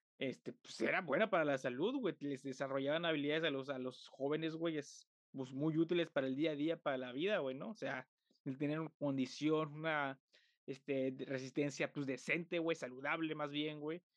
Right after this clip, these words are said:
Y ahorita ya la clase de deportes es, en el mejor de los casos, ten una pelota y ahí juegan como que un ratito y ya.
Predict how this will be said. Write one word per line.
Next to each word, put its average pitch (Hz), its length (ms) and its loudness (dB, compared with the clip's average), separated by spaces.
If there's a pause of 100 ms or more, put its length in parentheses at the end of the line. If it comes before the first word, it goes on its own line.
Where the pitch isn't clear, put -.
(600)
Y 147 100 0
ahorita 143 280 2
ya 160 200 4
la 160 120 2
clase 160 200 -2
de 156 60 4
deportes 151 460 0
es, 156 240 -2
en 156 80 0
el 147 80 -2
mejor 139 220 2
de 190 60 4
los 160 140 4
casos, 156 360 0
ten 175 200 2
una 175 200 -2
pelota 185 440 0
y 175 160 2
ahí 139 140 -2
juegan 160 300 0
como 139 220 -6
que 139 120 -4
un 139 160 -6
ratito 196 600 -2
y 131 120 -4
ya. - 120 -14